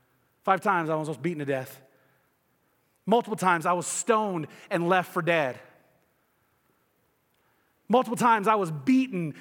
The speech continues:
and thrown into prison. Multiple times I was shipwrecked and in the ocean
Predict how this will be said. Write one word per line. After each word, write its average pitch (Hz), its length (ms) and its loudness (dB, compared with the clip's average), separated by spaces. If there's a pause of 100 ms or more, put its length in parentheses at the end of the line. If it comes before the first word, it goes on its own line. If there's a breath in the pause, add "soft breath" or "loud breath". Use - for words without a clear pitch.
and 196 120 -2
thrown 233 220 0
into 208 100 -2
prison. 165 600 0 (640 loud breath)
Multiple 240 320 2
times 226 340 2
I 220 80 4
was 196 140 2
shipwrecked 208 760 0 (200 loud breath)
and 214 120 0
in 254 120 2
the 220 120 -2
ocean 220 560 -2